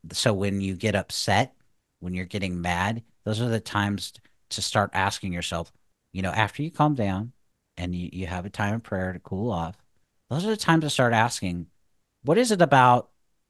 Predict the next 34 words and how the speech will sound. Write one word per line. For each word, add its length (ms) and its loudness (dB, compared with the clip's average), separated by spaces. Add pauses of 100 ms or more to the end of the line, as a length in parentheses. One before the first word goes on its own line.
(340)
that 340 6
thing 500 4
that 240 -2
was 100 -10
said, 500 2
et 160 -8
cetera? 340 -2 (100)
Wh-, 120 -4
what 180 4
was 120 -8
said 220 0
about 300 0 (160)
that 420 2 (600)
that 180 -2
so 300 2
upset 380 0
me, 160 0
that 140 -6
so 360 0
made 180 2
me 120 0
mad, 400 0 (460)
that 180 -4
led 180 2
me 140 0
to 240 0
fly 420 0
off 140 2
the 100 -10
handle 360 -4
and 100 -4
to 40 -8
lob 300 -4
grenades?" 640 -8